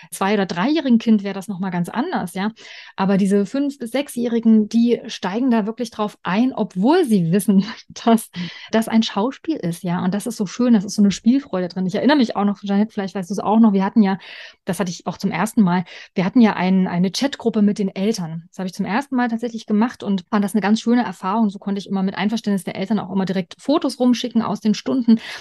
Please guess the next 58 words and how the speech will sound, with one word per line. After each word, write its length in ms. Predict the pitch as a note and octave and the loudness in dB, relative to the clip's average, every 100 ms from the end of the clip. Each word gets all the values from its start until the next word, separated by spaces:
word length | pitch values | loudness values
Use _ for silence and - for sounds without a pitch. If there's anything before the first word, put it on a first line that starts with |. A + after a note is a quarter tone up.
| - | -2
Da 80 | F#3+ | 2
haben 80 | F#3+ | 4
sie 80 | |
immer 100 | F#3+ | 4
einen 80 | F#3+ | 4
Einblick 300 | F#3 A3+ A#3 | 6 4 4
gekriegt. 300 | G#3+ A#3 A3+ - - - - | -2 -2 -2 -4 -16 -12 4
Und 120 | A3+ | 6
es 100 | A3+ | 8
gab 240 | A#3 A#3+ F#3 | 6 2 0
eine 180 | F#3 | -2
Nachricht 600 | F#3 G3+ E4 D#4+ C#4+ - | -2 -2 -4 -4 -8 -8
von, 300 | - A3+ G#3+ A3 | -2 0 0 -2
von 160 | A#3 | -2
der 140 | G#3+ G#3 | 0 0
Mama 300 | G#3 C4+ D4+ | -2 -4 -4
von 140 | B3 | -4
diesem 220 | A#3 A3+ | -2 -2
Kind, 560 | A3+ B3+ G#3+ A3+ D#4 - | -2 0 2 0 -4 -12
das 120 | F#3+ | -16
du 80 | - | -14
auch 140 | - - | -16 -16
gerade 240 | B3+ C#4 | -18 -14
schon 140 | D#4+ | -8
benannt 420 | A3+ G#3 B3 B3 A3+ | -2 0 2 0 -4
hast, 160 | A#3 | -10
dieses 220 | A3 A3 A3+ | -10 -6 0
Mädchen 420 | A#3+ A#3+ - G#3+ | 2 0 -4 -8
mit 140 | G3 | -8
den 120 | G3+ | -12
Ohrringen. 480 | - A#3 C4 F#3 F#3+ - - - - - | -8 -8 -4 -4 -4 -6 -16 -18 -20 -4
Die 100 | G#3+ | 0
hatte 320 | A3+ C4+ A3+ - | 0 2 0 0
ein 80 | F#3+ | -2
kleines 320 | F#3 G3 - | -2 -2 -2
Video 180 | A#3+ D4 | -4 -4
von 200 | B3+ B3 | -4 -6
sich 160 | - | -8
aufgenommen, 320 | A#3 A#3+ A#3 | -12 -2 0
hat 160 | G#3 - | 0 -2
dann 140 | F#3+ | -2
in 120 | G#3+ B3+ | 4 4
dem 140 | G#3 | 4
Video 200 | A3+ A#3 | 2 0
gesagt, 420 | G3+ F#3 G3+ A3+ - - - - - | 0 0 -2 -2 -8 -18 -20 -20 4
hm, 440 | A3 G#3 F#3+ F3 E3+ - _ | 6 8 6 4 0 -6 _
also 200 | G3 F3+ | -4 -2
beziehungsweise 220 | F3 G3+ | 0 0
die 60 | F3+ | 2
Mama 180 | G#3 A3 | 2 0
hat 100 | G#3 | -2
es 60 | - | -6
eingeleitet, 500 | G#3 A#3+ A#3+ A#3 G#3+ | -4 -4 -4 -4 -6
dieses 200 | G3+ A3+ | -6 -4
Video, 200 | A#3+ G3+ | -4 -4
hat 120 | - | -6
gesagt, 340 | F#3 F3+ F3 | -8 -8 -6
ja, 180 | F#3 | -8